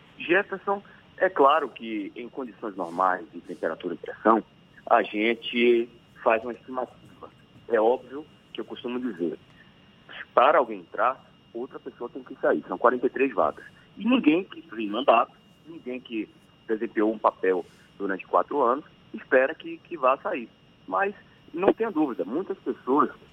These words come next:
eh, a gente pode aqui listar uma infinita lista de nomes, pessoas que superaram as, as expectativas, que ninguém acreditava e que chegaram lá.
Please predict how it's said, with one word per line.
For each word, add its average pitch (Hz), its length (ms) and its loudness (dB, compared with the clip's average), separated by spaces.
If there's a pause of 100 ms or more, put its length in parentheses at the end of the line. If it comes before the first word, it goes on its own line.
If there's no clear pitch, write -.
(120)
eh, 98 240 4
a 101 60 0
gente 113 420 -4 (260)
pode 104 200 4
aqui 92 200 -4
listar 101 540 0 (180)
uma 104 140 -6
infinita 110 680 0
lista 101 460 0
de 95 120 -6
nomes, 113 340 2 (400)
pessoas 139 380 -2
que 147 340 0 (240)
superaram 151 460 2
as, 127 80 -8 (180)
as 113 140 -2
expectativas, - 720 -10
que 156 160 -10
ninguém 147 240 2
acreditava 107 720 0
e - 20 -12
que - 140 -16
chegaram 135 340 -2
lá. 107 160 0